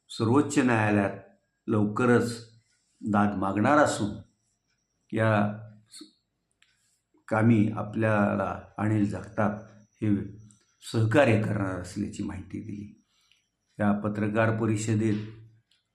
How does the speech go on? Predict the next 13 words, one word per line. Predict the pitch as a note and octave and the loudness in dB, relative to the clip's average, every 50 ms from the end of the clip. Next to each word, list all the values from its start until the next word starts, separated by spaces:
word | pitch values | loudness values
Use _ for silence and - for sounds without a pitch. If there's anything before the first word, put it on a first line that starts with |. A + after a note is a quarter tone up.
| _ _ _ _ - | _ _ _ _ -6
आमदार | G2+ G2+ G#2 G#2+ A2 A2+ G#2+ A2+ | -4 0 2 2 2 2 0 0
कैलास | - A#2 A2+ A2+ A2+ A2+ A2 G#2 | 0 0 2 4 4 4 2 2
घाडगे | G#2 G#2 G2+ G#2 G#2 A2 A2 G#2 | 0 0 0 2 2 2 2 2
पाटील | G#2+ G#2+ G#2 G#2+ C3+ C3+ C3+ | 0 0 0 0 0 0 2
यांनीही | C3 A#2+ A2 G#2+ G#2 G#2 G#2 G2 F2+ E2+ - - - _ _ _ _ _ _ _ _ _ _ _ _ _ _ _ _ - | 2 2 4 4 4 2 2 0 -4 -10 -14 -18 -20 _ _ _ _ _ _ _ _ _ _ _ _ _ _ _ _ -4
दोन | A2 G#2 G#2 | -2 0 0
हजार | G2+ G2+ G#2 G2+ A#2+ B2 | 0 0 0 0 2 2
एकवीसच्या | A#2 A#2 G2+ G2+ A#2 - B2+ C3+ C3 A#2 - - - B2+ G#2 E2+ - - - - - - _ _ _ _ - | 2 0 0 -2 -4 -4 -4 -4 -4 -4 -6 -4 -2 0 0 0 -2 -6 -12 -16 -20 -20 _ _ _ _ -4
पीक | C#3 C#3 - - | -4 -4 -4 -4
विम्यासंदर्भात | C#3 B2+ C#3+ C#3+ C#3+ C3 - C3 B2+ B2 A#2+ A#2 A2+ G2+ G2+ F#2 - - - - - - _ _ _ _ - | -2 0 2 2 2 0 0 -2 0 2 2 4 4 4 2 2 0 -4 -10 -16 -20 -20 _ _ _ _ -6
काय | - A2 G#2+ G#2+ A2 | -2 0 0 0 2
काय | - C3+ C#3 | 2 2 2
घडलं | C3 A#2 G#2+ G2+ - A2 G#2+ G#2+ G#2+ G#2 G#2 G2+ | 2 0 -2 -4 -4 -4 -2 2 4 4 4 4